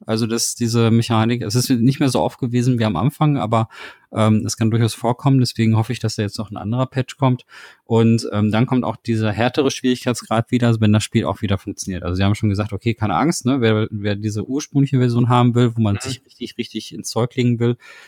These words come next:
Speaker 1: wir nehmen die Fehler raus und wir bringen den ursprünglichen Schwierigkeits wieder rein. Das ist dann einfach ein Hard-Modus. Und, äh, also die das muss man sagen. Also die sind jetzt innerhalb von kürzester Zeit, die rödeln jetzt ordentlich, um, äh, das Spiel besser zu machen, haben diese Kritik jetzt auch verstanden. Wahrscheinlich,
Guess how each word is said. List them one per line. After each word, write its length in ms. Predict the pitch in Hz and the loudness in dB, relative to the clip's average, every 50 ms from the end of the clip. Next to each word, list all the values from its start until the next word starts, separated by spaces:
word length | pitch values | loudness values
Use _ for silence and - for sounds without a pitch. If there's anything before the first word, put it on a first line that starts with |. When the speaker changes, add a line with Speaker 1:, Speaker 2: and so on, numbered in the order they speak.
| _ _ | _ _
Speaker 1:
wir 80 | 107 | 0
nehmen 180 | 107 117 120 123 | 2 4 4 2
die 80 | 113 - | 0 -2
Fehler 300 | - - 131 135 131 123 | -2 0 2 2 2 2
raus 380 | - - 110 110 113 - - _ - - _ _ _ | 2 0 0 0 -2 -2 -6 _ -20 -20 _ _ _
und 240 | - 151 156 160 - | 2 2 2 4 2
wir 120 | 139 123 | 2 0
bringen 240 | 110 104 120 131 127 | 2 2 2 4 4
den 100 | 120 110 - | 2 2 2
ursprünglichen 600 | 123 123 131 123 - - 123 117 110 101 117 110 | 2 2 2 2 0 0 0 0 0 0 -4 -6
Schwierigkeits 500 | - - 113 110 - - 104 98 - - | -4 -2 -2 -2 -2 -4 -6 -8 -6 -2
wieder 140 | 98 101 92 - | -2 -2 0 0
rein. 200 | 92 90 82 82 | 0 0 0 -2
Das 120 | 87 80 | -4 -4
ist 160 | 92 92 - 101 | -6 -4 -2 -2
dann 80 | 92 | -2
einfach 260 | - 87 - - 82 85 | -2 -4 -6 -8 -6 -6
ein 120 | 82 78 | -4 -4
Hard-Modus. 600 | 80 82 82 - - 85 87 92 - - - - _ _ _ | -2 -4 -4 -4 -6 -8 -8 -10 -10 -14 -14 -20 _ _ _
Und, 420 | - 92 92 90 87 82 - - - - | -2 0 0 0 0 -2 -6 -10 -12 -12
äh, 220 | - - - - - - - - - - - _ _ _ | -10 -8 -6 -6 -8 -10 -14 -20 -20 -20 -20 _ _ _
also 200 | - 107 104 107 | 0 0 2 4
die 280 | 104 110 113 117 113 - - - _ _ _ _ | 4 6 4 4 2 0 -8 -20 _ _ _ _
das 100 | 104 92 | 0 2
muss 120 | 123 131 - | 2 2 4
man 140 | 123 117 98 | 4 4 4
sagen. 300 | 101 95 101 101 78 60 | 4 4 4 2 0 -2
Also 160 | 87 101 98 | -2 -2 0
die 100 | 107 104 | 0 2
sind 180 | 104 117 120 | 2 2 2
jetzt 260 | 120 123 110 - - - | 2 0 0 -2 -4 -4
innerhalb 300 | - 110 113 117 113 - | 0 2 2 2 2 0
von 140 | - 104 | -4 -6
kürzester 380 | - 123 123 127 113 - 107 98 | -4 -2 -2 -2 -4 -4 -6 -6
Zeit, 340 | - - 101 101 113 - - | -4 0 0 0 0 0 -2
die 100 | 107 95 | -6 -2
rödeln 340 | - 117 117 120 127 117 98 | 2 2 4 4 4 4 2
jetzt 140 | 95 95 - | 2 0 -2
ordentlich, 460 | - 92 101 110 104 107 101 - - | -2 0 0 0 0 -4 -6 -6 -8
um, 320 | 110 101 101 101 95 82 | -4 -2 0 0 0 -2
äh, 140 | - 85 92 | -2 -4 -4
das 100 | 92 95 | -4 -4
Spiel 180 | - - 117 107 | -2 -2 -2 -2
besser 260 | 117 113 - 113 - | -2 -2 -2 -2 -4
zu 120 | - - | -2 -2
machen, 320 | 107 101 107 120 123 113 107 | 0 0 0 2 2 2 2
haben 160 | 107 104 101 | 2 0 0
diese 180 | 98 98 98 - | -2 -4 -6 -6
Kritik 260 | - 113 113 104 - | -8 -8 -8 -6 -8
jetzt 120 | 101 - | -10 -10
auch 140 | - 95 - | -12 -16 -16
verstanden. 420 | - 104 - - 104 101 104 101 | -12 -12 -4 -2 0 0 0 0
Wahrscheinlich, 460 | 95 92 - - 104 104 107 - - | -2 -2 0 2 2 2 2 0 -2